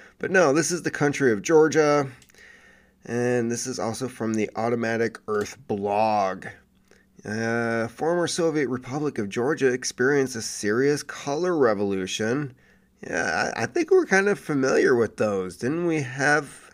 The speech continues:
have one in twenty twenty? Attempt Tuesday night after radical pro-Western rioters tried to storm Parliament. Oh,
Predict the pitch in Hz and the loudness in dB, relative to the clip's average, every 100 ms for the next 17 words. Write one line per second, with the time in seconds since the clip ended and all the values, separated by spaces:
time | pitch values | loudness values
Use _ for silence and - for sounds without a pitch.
0 | - 120 135 - 151 143 143 143 147 127 | -10 -4 -4 -6 -6 -2 0 0 0 -6
1 | - - - 139 139 139 131 135 143 156 | -16 -20 -6 -2 -2 -2 -2 0 2 0
2 | 151 - - - - - - - - _ | -2 -10 -20 -20 -20 -20 -20 -20 -20 _
3 | - 117 - 170 190 185 - 185 156 156 | -8 -6 -2 0 0 -2 -4 -4 0 2
4 | 151 139 147 120 - 110 107 120 113 98 | 2 2 2 2 2 -2 -4 -2 0 0
5 | 98 110 131 - 131 131 - 127 104 101 | 0 0 0 0 -2 -2 -2 0 0 -2
6 | - 98 90 95 127 113 95 107 110 - | -4 -8 -4 0 2 2 2 -2 -4 -6
7 | 113 117 104 - 127 127 135 139 151 123 | -4 -4 -6 -2 0 -2 -2 2 4 4
8 | 104 110 - _ _ - 143 - - | 2 -2 -6 _ _ -16 -14 -14 -16